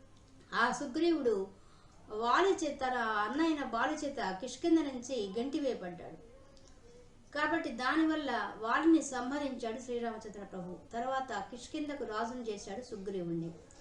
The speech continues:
ఇంకా సుగ్రీవుడు తన పది కోట్ల వానర సైన్యాన్ని నాలుగు దిక్కులకు సీతామాతను అన్వేషించడం కోసం పంపించాడు. అందులో దక్షిణ దిక్కుకు అంగదుడి నాయకత్వంలో నేను కూడా వెళ్ళాను. మేము వెళ్ళి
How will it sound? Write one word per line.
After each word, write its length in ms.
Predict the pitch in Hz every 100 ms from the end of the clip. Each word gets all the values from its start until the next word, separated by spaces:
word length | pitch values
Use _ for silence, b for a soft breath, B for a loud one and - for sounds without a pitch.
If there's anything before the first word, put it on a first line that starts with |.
| B B B B B B
ఇంకా 280 | - 320 330
సుగ్రీవుడు 800 | 311 294 269 339 339 285 208 190 - 247
తన 220 | 269 -
పది 200 | 233 240
కోట్ల 680 | 262 294 320 320 311 277 - -
వానర 320 | 208 254 285
సైన్యాన్ని 720 | 269 - 247 262 240 220 202 180
నాలుగు 420 | 208 233 277 294
దిక్కులకు 680 | 247 262 269 247 240 196 -
సీతామాతను 640 | 285 294 302 277 254 233 214
అన్వేషించడం 580 | 240 269 - 240 226 202
కోసం 220 | 208 214
పంపించాడు. 580 | 190 185 175 - 170 165 - B B B B -
అందులో 360 | 311 349 349
దక్షిణ 420 | 247 240 - 349
దిక్కుకు 580 | 330 320 285 254 214 190 - B B -
అంగదుడి 400 | 233 311 349 311
నాయకత్వంలో 720 | 277 247 247 233 - 220 220
నేను 360 | 214 254 339 339
కూడా 160 | 269
వెళ్ళాను. 520 | 208 180 160 165 - - - - B B -
మేము 260 | 294 339 294
వెళ్ళి 520 | 294 320 320 240 -